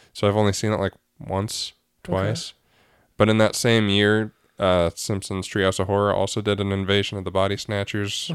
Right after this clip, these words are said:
Speaker 2: <laughs>
Speaker 1: segment.
Speaker 2: I
Speaker 1: So it's
Speaker 2: gotcha.
Speaker 1: like this really weird cycle of having it.
Speaker 2: Right.
Speaker 1: And Ant-Man and the Wasp came out,
Speaker 2: Mm-hmm.
Speaker 1: and there's a scene in that where Paul Rudd is watching Invasion of the Body Snatchers.
Speaker 2: You got real excited. <laughs> I look over, you're like,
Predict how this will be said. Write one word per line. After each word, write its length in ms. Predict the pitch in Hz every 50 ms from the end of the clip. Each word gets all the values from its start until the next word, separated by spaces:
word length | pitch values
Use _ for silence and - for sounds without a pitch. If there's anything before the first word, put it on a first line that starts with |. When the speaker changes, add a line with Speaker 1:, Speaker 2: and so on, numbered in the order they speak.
| - _ -
Speaker 2:
<laughs> 140 | _ -
Speaker 1:
segment. 520 | 139 - - 107 104 104 117 117 120 139 - - _ _ _ _ - -
Speaker 2:
I 60 | 147
Speaker 1:
So 180 | 147 107 104
it's 120 | 101 98 -
Speaker 2:
gotcha. 40 | 101
Speaker 1:
like 140 | 98 95 -
this 160 | 95 - -
really 220 | 110 110 107 101 92
weird 500 | 90 92 95 95 92 92 92 87 85 - _ _ _ -
cycle 520 | - - - 101 95 95 - - 87 85 87
of 120 | - -
having 300 | - 95 92 92 90 90
it. 140 | 87 87 _ _ - _ _ _ _ _ _ _ _ -
Speaker 2:
Right. 260 | 160 151 180 185 208
Speaker 1:
And 360 | 127 139 135 113 101 98 95
Ant-Man 360 | 95 110 117 95 107 110 107 101
and 100 | 92 87
the 40 |
Wasp 460 | 85 87 90 101 110 - - _ - -
came 220 | - 127 113 113 113
out, 260 | 117 120 135 151 -
Speaker 2:
Mm-hmm. 380 | 170 160 151 147 135 147 160 165 165 _ _ _ _ _ -
Speaker 1:
and 240 | 101 98 92 92 92
there's 200 | 92 92 90 98
a 40 |
scene 280 | - - - 113 107 104
in 160 | 95 92 87 90
that 340 | 95 98 101 107 - - -
where 200 | 123 104 92 90
Paul 320 | - - - 101 95 90
Rudd 260 | 92 95 98 95 95 95 -
is 180 | 92 - -
watching 640 | 92 92 95 101 104 - - - 80 82 80 80 - _ _ _ -
Invasion 400 | 101 95 87 87 85 - - 85
of 40 |
the 60 | 85 87
Body 200 | 87 87 92 -
Snatchers. 540 | - - 58 - - - - - - - 156
Speaker 2:
You 100 | 170 190
got 160 | 196 170 - -
real 480 | 131 147 147 147 156 165 170 170 165
excited. 400 | 160 - - 175 170 - 208 196 -
<laughs> 140 | 196 - 208
I 60 | 220
look 200 | 196 208 202 196
over, 180 | 208 208 208
you're 80 | 208 190
like, 160 | 180 170 147